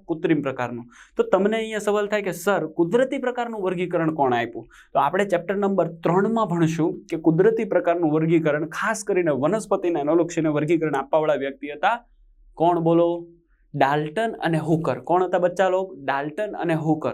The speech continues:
આ પોઇન્ટને તમે અહીંયા યાદ રાખજો. ચેપ્ટર નંબર ત્રણ ભણશું ત્યારે હું તમને ફરીથી ભણાવીશ.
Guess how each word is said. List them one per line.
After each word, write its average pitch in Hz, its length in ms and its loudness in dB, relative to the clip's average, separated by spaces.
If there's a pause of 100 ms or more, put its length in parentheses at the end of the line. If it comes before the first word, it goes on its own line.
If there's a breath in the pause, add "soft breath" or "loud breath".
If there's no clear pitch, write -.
(100)
આ 127 100 -4
પોઇન્ટને 160 460 -2
તમે 156 200 0
અહીંયા 151 240 2
યાદ 143 260 2
રાખજો. 202 320 -4
ચેપ્ટર 156 360 -8
નંબર 156 260 -2
ત્રણ 214 300 -2
ભણશું 165 300 0
ત્યારે 143 180 -2
હું 127 120 -4
તમને 131 200 -2
ફરીથી 120 340 -4
ભણાવીશ. 117 440 -6